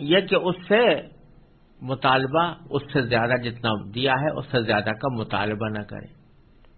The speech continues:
جیسے سود کا مطالبہ نہ کرے۔ یہ سب باتیں مل کر قرض حسن بنتی ہیں۔ یعنی ایسا قرض جو اللہ تعالیٰ کو پسند ہے،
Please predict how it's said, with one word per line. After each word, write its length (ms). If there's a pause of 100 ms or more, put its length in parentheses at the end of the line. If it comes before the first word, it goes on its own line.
(220)
جیسے 360
سود 320
کا 80
مطالبہ 480
نہ 200
کرے۔ 180 (340)
یہ 100 (120)
سب 200
باتیں 400
مل 200
کر 280
قرض 220 (140)
حسن 320
بنتی 360
ہیں۔ 140 (800)
یعنی 220
ایسا 340
قرض 280
جو 140
اللہ 240
تعالیٰ 300
کو 180
پسند 400 (100)
ہے، 140